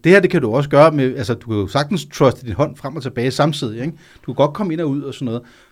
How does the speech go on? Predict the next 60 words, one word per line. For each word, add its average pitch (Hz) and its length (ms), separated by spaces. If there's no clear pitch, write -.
men 139 160
det 135 100
behøver 160 300
ikke 156 140
være 156 100
super 147 280
hårdt, 165 380
for 104 120
at 101 60
du 104 40
squirter. 101 360
Det 175 80
er 165 40
forskelligt. 156 460
Jeg 147 100
tror, 156 180
det 139 160
vigtigste 180 380
er, 117 160
det 156 80
vil, 139 200
det - 20
har 151 80
jeg 139 80
i - 20
hvert 127 140
fald 120 100
hørt 123 160
mange 143 200
kvinder 147 220
sige, 147 240
er, 117 100
du 127 120
er 117 40
konsistent. - 640
Når 127 80
først 180 300
du 190 60
har 165 100
fundet 147 220
det, 139 80
der 143 160
virker, 127 240
så - 140
bliver 156 160
du 110 80
fucking 151 340
ved 131 160
med 117 180
præcis - 560
det. 98 200
Ikke 190 180
noget 160 140
med 151 80
at 143 60
tro, 160 140
du 143 80
skal 143 180
variere 131 400
det, 143 120